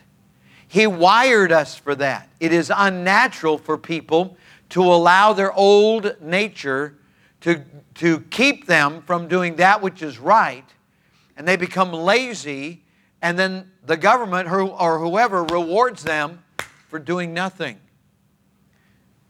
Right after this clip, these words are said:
Duty would come under the category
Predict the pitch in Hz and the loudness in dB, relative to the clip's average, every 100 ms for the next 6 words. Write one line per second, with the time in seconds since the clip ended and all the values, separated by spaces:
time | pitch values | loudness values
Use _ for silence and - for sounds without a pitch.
0 | - 120 202 277 208 165 175 - 151 143 | -14 0 2 4 4 2 -4 -8 -8 -2
1 | 175 175 190 190 180 175 190 180 151 135 | 0 0 0 -2 -6 0 0 0 -2 -6
2 | 135 131 135 147 | -4 -4 -6 -8